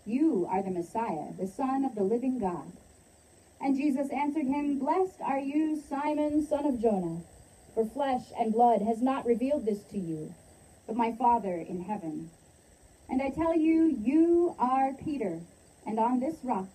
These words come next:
I will build my church, and the gates of Hades will not prevail against it. I will give you the keys of the kingdom of heaven, and whatever you bind on earth will be bound in heaven, and whatever you loose on earth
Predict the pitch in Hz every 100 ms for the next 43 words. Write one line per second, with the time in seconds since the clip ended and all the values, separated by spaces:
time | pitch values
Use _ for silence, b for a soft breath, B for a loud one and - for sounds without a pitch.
0 | - - _ 208 240 226 196 254 294 254
1 | 254 262 254 240 190 - - - b b
2 | b - 240 233 233 262 311 262 240 247
3 | 285 285 277 - 220 220 233 285 - -
4 | 220 240 247 262 233 220 220 - 185 175
5 | - - - _ _ _ _ - - -
6 | 247 262 262 285 262 226 220 - 285 277
7 | 240 220 214 302 285 240 190 - 254 220
8 | 185 175 196 214 214 247 311 311 269 294
9 | 269 277 269 240 247 277 285 247 220 226
10 | 220 254 285 262 262 247 262 302 285 233
11 | 220 220 302 311 277 262 247 247 330 370
12 | - 262 269 247 285